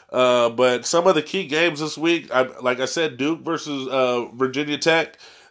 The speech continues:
uh, L S U versus Michigan. That, that one right there, that's a, that's one that I'm gonna keep a close eye on to see exactly how, uh, how well Michigan State does against centers, against big players. Um,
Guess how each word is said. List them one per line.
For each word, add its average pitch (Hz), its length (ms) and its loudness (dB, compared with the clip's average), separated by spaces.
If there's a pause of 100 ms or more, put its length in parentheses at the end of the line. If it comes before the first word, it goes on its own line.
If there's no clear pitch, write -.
uh, 131 320 2
L 156 180 6
S 165 160 2
U 160 160 -4
versus 147 320 -2
Michigan. 143 460 -4
That, 165 400 2
that 180 220 2
one 196 160 -2
right 190 200 2
there, 196 360 0
that's 156 260 -2
a, 160 260 4
that's 151 280 0
one 160 220 -2
that 147 140 2
I'm 143 60 -4
gonna 139 180 -2
keep 135 280 -6
a 127 40 -2
close 147 320 -2
eye 143 260 6
on 120 160 -2
to 117 60 -6
see 131 440 -10 (280)
exactly 131 720 0
how, 139 440 0
uh, 123 340 -2
how 143 160 2
well 147 180 2
Michigan 131 380 -4
State 135 360 -2
does 131 460 0
against 139 460 -2
centers, 143 560 -2 (320)
against 131 420 -4
big 151 260 -2
players. 123 520 0 (340)
Um, 120 560 4